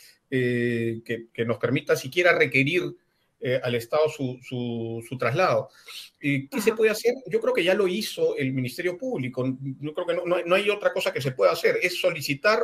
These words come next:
Speaker 1: una medida de arraigo que permita asegurar que la señora no va a salir de Estados Unidos y que puede estar sometida al proceso de extradición que ya empezó. Un proceso de extradición tiene dos, eh, ámbitos, como ustedes saben.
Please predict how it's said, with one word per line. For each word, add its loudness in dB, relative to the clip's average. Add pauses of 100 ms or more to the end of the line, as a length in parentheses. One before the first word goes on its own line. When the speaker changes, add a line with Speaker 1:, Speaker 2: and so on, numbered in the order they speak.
Speaker 1:
una -4
medida 4
de 6
arraigo 2
que -14
permita -2 (500)
asegurar 0 (240)
que 0
la 4
señora 4
no 0
va 2
a 0
salir -2
de -2
Estados 0
Unidos 0
y -10
que -4
puede -2
estar 0
sometida 0 (360)
al 2
proceso 2
de 6
extradición 4
que 0
ya 4
empezó. -2 (520)
Un -8
proceso 4
de 6
extradición 0
tiene 0
dos, -2
eh, 2
ámbitos, 0
como -2
ustedes -2
saben. 4